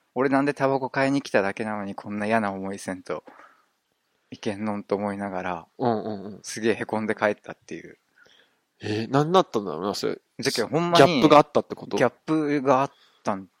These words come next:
Speaker 1: ていうか、ほんまに、この顔で面で二十八かよ、みたいな。
Speaker 2: <laughs> なんでそれで笑うかな？
Speaker 1: まあ、
Speaker 2: うん。
Speaker 1: まあまあ、いろんな人おるんでね。
Speaker 2: うんうんうん。
Speaker 1: うん。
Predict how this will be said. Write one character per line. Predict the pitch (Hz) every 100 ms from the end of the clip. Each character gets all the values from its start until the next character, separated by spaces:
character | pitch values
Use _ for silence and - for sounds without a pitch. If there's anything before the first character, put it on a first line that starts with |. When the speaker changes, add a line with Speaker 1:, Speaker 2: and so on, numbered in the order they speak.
| _ _ _ _ -
Speaker 1:
て | 101
い |
う |
か、 | - 104
ほ | 120
ん |
ま | 131 131
に、 | 127 127 -
こ | - 147
の | 165
顔 | 165 156 147
で | 147
面 | - 147 151
で | 110
二 | 113 117
十 | 90
八 | 95 -
か | 98
よ、 | 90
み | 90
た | -
い | - 95 -
な。 | - - - - - - - - - -
Speaker 2:
<laughs> |
な | 131 185
ん | 220
で | 214
そ | 208
れ | 190
で | 185
笑 | 175 170
う | 143
か | 104
な？ | 98 - _ _ -
Speaker 1:
ま | 117 113 104 98 92 -
あ、 | 113
Speaker 2:
う |
ん。 | 107
Speaker 1:
ま | 135 117
あ |
ま | 113
あ、 | 101
い | 139
ろ | 165
ん |
な |
人 | 165 - 110
お |
る | 113
ん | 101
で | 90
ね。 | 92 120 -
Speaker 2:
う | 123
ん |
う | 117
ん | 101 110 101 107 104 113 -
う |
ん。 | 101
Speaker 1:
う | 101
ん。 | - -